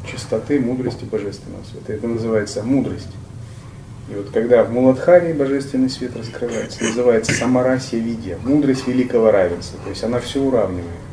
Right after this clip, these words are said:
даёт единый вкус по отношению,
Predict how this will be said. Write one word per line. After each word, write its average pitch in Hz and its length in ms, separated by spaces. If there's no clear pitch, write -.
даёт 120 380
единый 127 380
вкус 160 300
по 113 160
отношению, 110 580